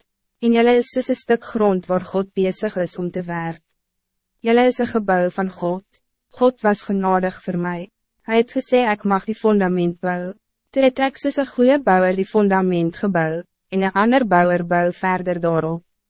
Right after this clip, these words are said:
Elkeen moet goed kyk hoe hy daarop bou.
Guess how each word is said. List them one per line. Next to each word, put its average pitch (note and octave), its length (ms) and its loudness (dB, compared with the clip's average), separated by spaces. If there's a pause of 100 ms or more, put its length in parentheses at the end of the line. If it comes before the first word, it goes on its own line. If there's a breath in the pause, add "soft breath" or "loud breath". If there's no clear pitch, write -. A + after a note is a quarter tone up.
(540)
Elkeen C4 420 2
moet C4 140 0
goed C4+ 240 -2
kyk F#3 280 0
hoe F#3+ 100 0
hy F#3 80 2
daarop F#3 400 -2
bou. F3+ 340 -4